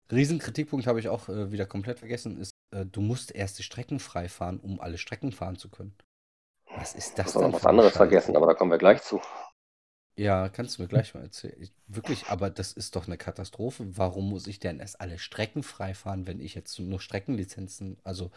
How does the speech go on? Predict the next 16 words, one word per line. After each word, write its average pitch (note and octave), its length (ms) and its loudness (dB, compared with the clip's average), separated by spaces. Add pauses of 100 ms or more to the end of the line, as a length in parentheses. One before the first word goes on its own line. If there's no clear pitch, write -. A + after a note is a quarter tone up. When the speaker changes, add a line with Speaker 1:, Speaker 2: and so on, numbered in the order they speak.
(220)
Speaker 1:
Streckenerfahrung F2+ 1120 -6
machen E2+ 260 -6
will? F2 240 -10
Muss F#2 160 -8
ich F#2+ 120 -6
ja G#2+ 60 -2
erst G2+ 220 -6
das G2 100 -8
ganze G#2 280 -4
Menü A#2+ 260 2
durchfahren, F2+ 580 -2
bis G2 140 -10
ich - 60 -16 (180)
alle A#2 180 -4
Strecken G#2 360 -8
habe. G#2 200 -10